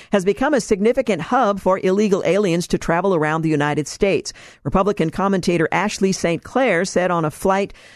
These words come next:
from Phoenix to New York City when she noticed that her Delta Airlines flight was filled with, uh, migrants who were in the country illegally. In a video posted to social media,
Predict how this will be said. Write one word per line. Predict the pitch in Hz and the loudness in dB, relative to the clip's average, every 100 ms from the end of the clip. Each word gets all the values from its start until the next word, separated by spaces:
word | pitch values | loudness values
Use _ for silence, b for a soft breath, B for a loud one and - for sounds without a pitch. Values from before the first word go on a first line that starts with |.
| B | B
from | - 185 | -2 0
Phoenix | - 240 269 269 - | 0 2 2 2 0
to | 202 | 0
New | 190 | 2
York | 220 190 170 | 2 0 -2
City | - 262 180 | 0 2 2
when | 202 170 - | 2 0 0
she | 214 | 2
noticed | 214 190 202 208 | 2 2 0 0
that | 175 156 b b | 0 -2 b b
her | 185 | -2
Delta | 170 254 - - | 0 0 0 0
Airlines | 202 240 170 175 | 2 2 0 -2
flight | - 165 175 | -2 -2 0
was | 160 | -2
filled | - 220 240 | 2 2 2
with, | 190 180 180 | 0 0 0
uh, | 160 | 0
migrants | 143 208 208 151 175 - B B | 0 0 0 0 -2 -10 B B
who | 185 | 0
were | |
in | 165 208 240 | 2 2 0
the | |
country | 233 185 175 190 - | 0 -2 -2 -2 0
illegally. | 190 226 233 175 127 - | 2 2 2 0 -2 -4
In | 147 | -2
a | 165 | -2
video | 131 196 220 196 | 0 0 2 0
posted | 170 185 196 - 175 | 2 0 0 0 -2
to | - | 0
social | 160 190 208 185 | 0 0 0 0
media, | 170 220 233 156 | 0 2 2 0